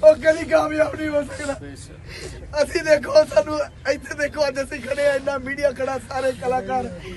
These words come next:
ਖੜੇ ਆ, ਜਿਹੜੇ, ਜਿਹੜੇ ਬਣੇ ਆ, ਉਹਨਾਂ ਨੇ ਆਪੋ ਆਪਣੇ ਮਾਂ ਬਾਪ ਦੀ ਠੰਡੀ ਹਵਾ ਲਈ ਆ, ਉਹਨਾਂ ਦੀਆਂ ਅਸੀਸਾਂ ਲਈਆਂ, ਤਾਂ ਕਰਕੇ ਉਹ ਅੱਜ ਕਲਾਕਾਰ ਆ, ਤਾਂ ਕਰਕੇ ਮਿਨਿਸਟਰ ਆ, ਤਾਂ ਕਰਕੇ ਮੰਤਰੀ ਆ।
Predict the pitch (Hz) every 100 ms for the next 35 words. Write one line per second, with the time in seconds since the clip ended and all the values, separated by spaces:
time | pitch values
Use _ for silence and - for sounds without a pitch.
0 | - - 254 277 311 277 254 - - -
1 | - - - - - - - - - 285
2 | 285 277 285 - 254 262 285 285 285 294
3 | 294 285 - - - - - 254 247 294
4 | 302 294 302 294 269 269 277 277 277 285
5 | 285 277 - - 254 254 - - - 302
6 | 359 359 294 269 262 247 240 - - -
7 | - - - - - - 277 294 302 294
8 | 269 269 285 277 269 262 247 240 269 277
9 | 277 277 277 277 269 262 247 247 254 254
10 | 269 262 254 247 247 254 240 233 233 247
11 | 254 254 240 240 233 240 226 220 233 233
12 | 214